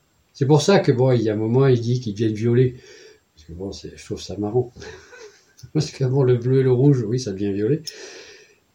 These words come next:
Je trouve ça quelque part amusant. Mais c'est rien, ça.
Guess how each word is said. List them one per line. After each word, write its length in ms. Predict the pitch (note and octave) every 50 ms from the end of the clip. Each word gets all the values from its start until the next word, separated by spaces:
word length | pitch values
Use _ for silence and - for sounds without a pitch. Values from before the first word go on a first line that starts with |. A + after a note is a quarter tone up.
| _
Je 80 | - -
trouve 160 | - A#2+ G#2+
ça 140 | - C3 B2
quelque 280 | A#2+ B2 A2 G#2 A#2+ A2
part 280 | - - A#2 A2 A2
amusant. 500 | A#2 A#2 B2+ B2+ C#3 E3 F3+ F3+ - - - _ _ _ _ _ _ _ _ _ _ _ _ _ _ _ _ _ _ _ _ _ -
Mais 100 | A#2+ A#2+
c'est 240 | - - - C#3 B2
rien, 340 | - C3+ D3 D#3 E3+ F3+ D#3
ça. 300 | - - F#2+ E2+ F2